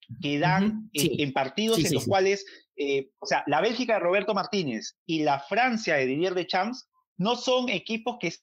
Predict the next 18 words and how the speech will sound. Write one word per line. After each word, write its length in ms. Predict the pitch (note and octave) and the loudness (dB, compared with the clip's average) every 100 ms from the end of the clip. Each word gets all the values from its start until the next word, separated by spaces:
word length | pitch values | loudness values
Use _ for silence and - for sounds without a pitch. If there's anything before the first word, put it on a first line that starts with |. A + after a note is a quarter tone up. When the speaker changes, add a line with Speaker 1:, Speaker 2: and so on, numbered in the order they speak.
| _ | _
Speaker 1:
solo 360 | - G#3+ A3 G#3+ | -6 -2 0 0
tengan 540 | A3 A3+ A3+ A#3 A3 | 0 2 2 0 0
capacidad, 880 | F3+ D#3 D3+ C#3+ - D3 E3 F#3+ F#3+ | 0 0 -2 -4 -4 -2 2 2 0
digamos, 540 | D#3 D3+ F3 F#3 G3 F#3+ | -2 0 0 0 -2 -4
individual, 640 | D3 C#3 A#2+ D#3 G#3 - | -4 -2 0 2 2 0
sino 380 | - B2+ E3+ G3+ | -8 -6 -2 -2
son 160 | - A3 | -2 -2
equipos 320 | A3+ A3 B3 | -2 -4 0
que 80 | E3 | 0
además 380 | C3 F#3+ A3 - _ _ _ _ C3 | 2 0 -2 -6 _ _ _ _ -4
de 140 | C#3 | -2
tener 260 | C#3 E3+ A3+ | 0 0 0
un 140 | G#3+ | 0
buen, 260 | B3+ B3+ C4 | 0 2 2
eh, 500 | A#3 G3 F3 D#3+ - | 2 2 0 0 0
un 160 | G3+ G#3 | -2 0
buen 420 | B3 A#3+ A3+ A3 | 0 -2 -4 -4
sistema, 600 | E3 - A#3 A3 E3 | -6 -2 0 0 0